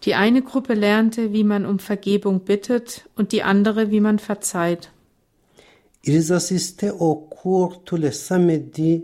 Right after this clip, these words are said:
Speaker 2: séparément.
Speaker 1: Sie besuchten die Kurse jeden Samstag getrennt voneinander.
Speaker 2: Et parfois, des groupes se réunissaient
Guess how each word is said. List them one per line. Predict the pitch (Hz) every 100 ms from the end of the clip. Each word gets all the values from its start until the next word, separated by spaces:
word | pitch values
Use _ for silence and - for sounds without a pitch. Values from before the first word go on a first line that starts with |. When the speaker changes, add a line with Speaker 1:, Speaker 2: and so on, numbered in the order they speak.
| -
Speaker 2:
séparément. | - 147 - 143 - 131 113 98 90 _ _ _ _ _ _ _
Speaker 1:
Sie | - 226
besuchten | 226 214 262 269 294
die | 240
Kurse | 233 240 240 233
jeden | 240 226 202 220 233
Samstag | 220 185 202 - 185 185 185 185 - -
getrennt | 214 214 - 202 196
voneinander. | 190 175 165 165 160 160 165 170 - _ _ _ _ _ _ _ _ -
Speaker 2:
Et | 160
parfois, | 156 180 165 - - 185 185
des | 170 175 180
groupes | - 147 170 175 170 156
se | - 147
réunissaient | 135 147 131 135 - - 165 160 -